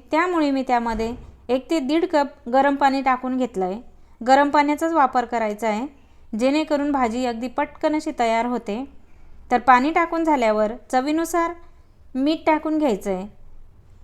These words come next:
आणि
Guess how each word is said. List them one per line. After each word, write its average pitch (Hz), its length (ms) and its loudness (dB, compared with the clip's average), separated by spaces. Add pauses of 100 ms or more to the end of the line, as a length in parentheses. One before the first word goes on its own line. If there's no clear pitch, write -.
(3000)
आणि 247 200 0